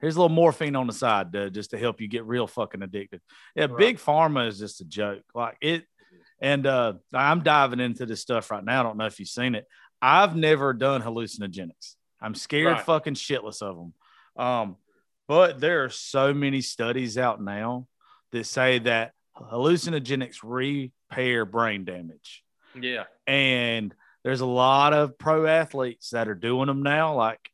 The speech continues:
Speaker 1: and then they come back and they're ten times better. And it's like
Speaker 2: Yeah.
Speaker 1: the government just does not want us to know that all this stuff that they can't tax
Speaker 2: Yeah.
Speaker 1: is so good for you.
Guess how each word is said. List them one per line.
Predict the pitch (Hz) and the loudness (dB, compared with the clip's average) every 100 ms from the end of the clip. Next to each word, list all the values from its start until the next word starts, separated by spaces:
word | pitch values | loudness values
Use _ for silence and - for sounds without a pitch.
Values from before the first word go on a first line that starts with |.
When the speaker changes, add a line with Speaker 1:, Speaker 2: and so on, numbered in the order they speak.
| - | -10
Speaker 1:
and | 110 110 | -8 -4
then | 127 | -2
they | 131 127 | -2 -2
come | 139 131 | -2 0
back | 127 143 151 - _ _ _ _ _ | 2 2 0 -6 _ _ _ _ _
and | 120 | -8
they're | 120 | -8
ten | - 139 131 | -6 -4 -2
times | 131 135 135 | 0 0 0
better. | 139 175 - 104 _ _ _ - | 0 0 0 -8 _ _ _ -6
And | |
it's | 127 127 | -2 2
like | 147 | 2
Speaker 2:
Yeah. | |
Speaker 1:
the | 131 | 2
government | 151 233 349 277 131 | 2 2 2 -2 -2
just | 139 104 | -6 -4
does | 135 139 143 | 0 2 2
not | 131 143 131 | 2 2 2
want | 131 131 | 0 -2
us | 117 | -4
to | - | -8
know | 107 110 104 95 92 _ _ _ - | -4 -2 -2 -2 -6 _ _ _ -6
that | 123 | 2
all | 127 156 | 6 6
this | 147 139 | 2 -2
stuff | 160 147 | -2 -2
that | 113 98 | -4 -2
they | 123 147 | -2 -2
can't | 143 151 147 - | -4 -6 -6 -6
tax | - 131 147 - - - - _ _ _ | 0 2 2 -2 -12 -14 -16 _ _ _
Speaker 2:
Yeah. | 120 120 107 | -4 -4 -2
Speaker 1:
is | 139 131 | -2 0
so | 165 156 | 2 2
good | 131 131 | 2 0
for | - 92 | -2 -10
you. | 82 | -12